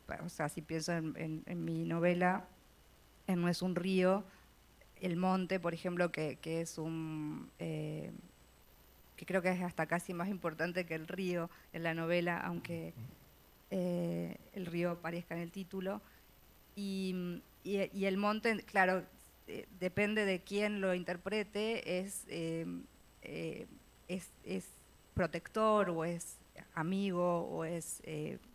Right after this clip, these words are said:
eh, familiar, eh, cuan-, para los isleños, para los isleros, eh,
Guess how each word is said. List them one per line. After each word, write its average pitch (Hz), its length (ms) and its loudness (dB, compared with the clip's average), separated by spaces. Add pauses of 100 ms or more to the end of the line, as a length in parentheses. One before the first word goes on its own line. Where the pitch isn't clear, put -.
(220)
eh, 156 400 -4 (540)
familiar, 180 760 4 (800)
eh, - 120 -16 (140)
cuan-, 160 220 -2
para 156 240 0
los 160 240 -2
isleños, 175 800 -2 (360)
para 160 180 0
los 156 200 -4
isleros, 175 680 2 (120)
eh, 156 400 -2